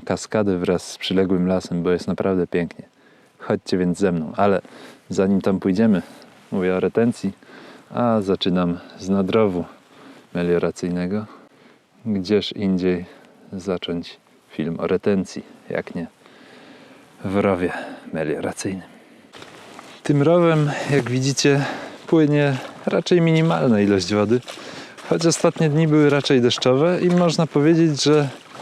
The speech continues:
w terenie jest raczej mokro. Jesteśmy teraz w miejscu, w którym rów dociera do naturalnego początku doliny.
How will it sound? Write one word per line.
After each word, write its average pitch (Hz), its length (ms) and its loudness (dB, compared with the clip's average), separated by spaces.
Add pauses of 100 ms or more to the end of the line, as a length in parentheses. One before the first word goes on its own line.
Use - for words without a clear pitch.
(300)
w - 120 -16
terenie 147 420 4
jest 127 600 0 (640)
raczej 117 380 0
mokro. 98 460 0 (840)
Jesteśmy 160 440 -2
teraz 139 280 0
w - 40 -4
miejscu, 131 500 0
w - 80 -12
którym 143 500 2 (260)
rów 151 580 2 (200)
dociera 143 600 2
do 131 340 2 (640)
naturalnego 135 760 2
początku 131 580 0
doliny. 110 440 2